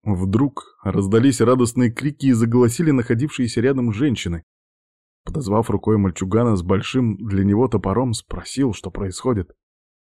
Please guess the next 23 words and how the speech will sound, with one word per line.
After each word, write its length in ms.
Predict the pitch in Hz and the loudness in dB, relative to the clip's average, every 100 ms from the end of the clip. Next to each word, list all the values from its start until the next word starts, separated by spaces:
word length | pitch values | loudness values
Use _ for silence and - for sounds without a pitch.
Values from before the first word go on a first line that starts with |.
| _ _ _ _ - | _ _ _ _ -2
"К 60 | |
нам 280 | 208 247 233 | 4 6 6
идет 260 | 214 240 - | 4 2 2
помощь! 400 | 269 233 117 - _ _ | 4 6 2 -2 _ _
Мы 220 | 151 247 | 2 4
выживем, 540 | 262 302 294 240 180 117 | 4 4 4 4 4 2
старейшина 580 | - 262 302 220 196 | 2 2 2 2 2
Ирвинг!" — 640 | 214 - 247 262 143 92 - _ _ _ | 0 0 2 4 2 0 -6 _ _ _
с 160 | - | -4
улыбкой 480 | 98 95 113 - 156 | 0 2 2 0 -4
отвечал 440 | 139 104 - 98 98 | -2 -4 0 2 4
боевой 340 | 98 92 92 | 4 4 2
малец. 440 | 95 87 - - _ _ _ _ _ _ _ _ _ _ | -2 -6 -10 -14 _ _ _ _ _ _ _ _ _ _
"С 180 | - - | -20 -20
чего 540 | - 214 220 196 202 | -4 2 4 6 4
ты 320 | - - 170 110 | 2 -2 0 0
взял, 580 | 98 92 165 180 117 - | -2 -4 0 0 0 -6
что 340 | - 165 175 | -2 2 2
помощь 500 | 131 202 190 160 117 | 4 4 4 2 -2
идет 460 | - 147 156 127 - | -6 0 2 2 0
именно 500 | 151 131 131 131 120 | -2 0 -2 -2 -4
к 120 | - | -6
нам?" 460 | 120 135 123 101 | -4 0 0 0